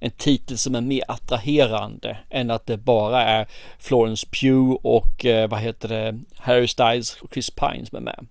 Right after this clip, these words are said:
Det, du måste ha någonting mer, och framförallt när du tittar på hur bilden ser ut, där det är två stycken älskande, ett älskande par som ligger och gosar i sängen. Liksom, den säger ju inte heller någonting. Jag tror, hade jag sett den här bilden plus det här,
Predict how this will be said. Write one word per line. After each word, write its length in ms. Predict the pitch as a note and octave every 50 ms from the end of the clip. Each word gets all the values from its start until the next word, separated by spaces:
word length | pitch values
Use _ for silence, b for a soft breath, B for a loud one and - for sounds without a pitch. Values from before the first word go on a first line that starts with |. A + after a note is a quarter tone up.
| -
Det, 240 | - - C3 C3+ B2+
du 180 | C3 C3 C#3+ C#3+
måste 280 | C#3+ C#3 B2 - -
ha 120 | C#3+ C3+ C#3
någonting 500 | C3 B2 A#2+ A#2+ A2 - C3 A#2+ A2+ A#2+
mer, 240 | B2+ A#2 A2 A#2 -
och 140 | B2 A#2+
framförallt 500 | - - C3+ A#2 - - C3+ C3 B2 -
när 60 | - A#2
du 60 | A2
tittar 300 | - - A#2 - - A2
på 280 | - - B2 A#2 A2+ B B B B B B B
hur 100 | B C#3
bilden 360 | B2+ B2+ B2+ A#2 A2 A2+ A#2
ser 180 | A2 - - D3+
ut, 120 | B2 G#2+ -
där 80 | A#2
det 80 | A2 A2+
är 40 | G#2+
två 260 | - - C3 A#2+ A2
stycken 300 | - - B2 - - B2
älskande, 460 | A2+ G#2+ G2+ - - A2+ A2 G#2+ G2+ - - -
ett 140 | C3 A#2 -
älskande 340 | B2 A#2 - - A2+ G#2+ G#2
par 340 | - C3+ C3+ A#2+ G#2 G#2
som 160 | G2 - B2 A2+
ligger 300 | G2+ G#2+ A2 A#2 - B2
och 240 | A#2+ A2+ A2+ A2 G#2+
gosar 400 | A#2+ A#2 A2+ G#2+ - - C3 A2+
i 60 | G#2+
sängen. 460 | - - C#3 D3 D#3 C3 - - -
Liksom, 240 | A2+ A2+ - B2+ B2+
den 200 | B2+ C3+ C#3+ -
säger 360 | - - - - - F3 F3
ju 80 | E3+ F#3
inte 180 | F3 - -
heller 360 | D3 - - G3+ G3+ F#3 C#3+ C3
någonting. 440 | B2+ B2 A#2+ - - B2 A2+ - - - - _ - -
Jag 240 | - E3+ E3 D#3 -
tror, 240 | - - F#3 F3 - -
hade 160 | D3+ E3+ F#3
jag 60 | F#3+
sett 240 | - - F3+ - -
den 80 | E3 D#3
här 80 | D3
bilden 360 | C3+ C#3+ C#3+ C3+ B2+ B2 A#2+
plus 300 | A#2+ - - C3+ A#2+ -
det 140 | - B2 B2
här, 220 | A#2+ A#2+ A#2+ -